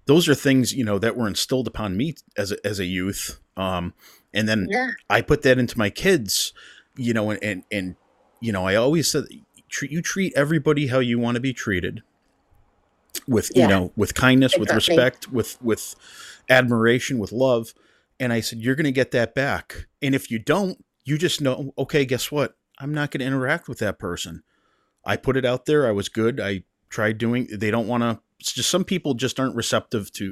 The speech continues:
Speaker 1: to, to that. And they wanna be negative and wanna be angry at the world and, you know, everybody's out against them.
Speaker 2: Mm-hmm.
Speaker 1: Um, but yeah, when you, it, it's, uh, the power of positivity is amazing. Um,
Speaker 2: It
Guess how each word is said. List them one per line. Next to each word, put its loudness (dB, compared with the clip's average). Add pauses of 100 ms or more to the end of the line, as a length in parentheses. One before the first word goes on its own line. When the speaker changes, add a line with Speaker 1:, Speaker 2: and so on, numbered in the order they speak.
(120)
Speaker 1:
to, -10
to -4
that. -6 (580)
And 0
they 2
wanna 2
be -4
negative 0
and -4
wanna -2
be -4
angry 0
at 0
the -6
world -2
and, -8 (220)
you -2
know, -4
everybody's -2
out -2
against -2
them. -4
Speaker 2:
Mm-hmm. -4 (140)
Speaker 1:
Um, -2 (160)
but 0
yeah, 4
when 2
you, 0 (180)
it, -12 (120)
it's, -2
uh, 4 (1080)
the -6
power 4
of -2
positivity 0
is -6
amazing. -2 (1000)
Um, 4 (460)
Speaker 2:
It -6